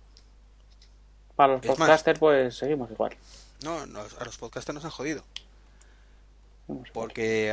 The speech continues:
Speaker 2: eh, tú sabes que cuando querías recortar un trocito de audio, que te
Speaker 1: Ujú.
Speaker 2: sobraba un silencio o algo así, tú te ibas a la, a la barra de abajo, a la donde aparecían todas las ondas,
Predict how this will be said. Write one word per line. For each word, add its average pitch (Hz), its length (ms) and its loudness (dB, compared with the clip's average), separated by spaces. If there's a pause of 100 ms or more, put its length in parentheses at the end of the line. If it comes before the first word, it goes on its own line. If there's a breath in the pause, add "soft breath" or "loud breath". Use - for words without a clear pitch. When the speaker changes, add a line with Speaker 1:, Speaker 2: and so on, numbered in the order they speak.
(260)
Speaker 2:
eh, 107 60 -8
tú 123 100 -18
sabes 131 200 -2
que 131 140 -4
cuando 110 320 -12
querías 120 240 0
recortar 127 420 -4
un 127 100 -10
trocito 120 340 -10
de 123 80 2
audio, 156 320 -2 (320)
que 139 100 -8
te 131 60 -6
Speaker 1:
Ujú. 135 80 -8
Speaker 2:
sobraba 120 260 0
un 117 80 -14
silencio 117 580 -4
o 113 40 -8
algo 117 160 -8
así, 190 260 -8
tú - 120 -16
te 107 100 -10
ibas 110 180 -8
a 131 40 0
la, 113 360 2
a 101 60 0
la 117 100 4
barra 120 200 4
de 117 80 2
abajo, 156 300 -2 (540)
a - 80 -14
la 101 100 -6
donde 101 160 -16
aparecían 110 300 -8
todas 113 140 -8
las 104 120 -8
ondas, 139 340 -10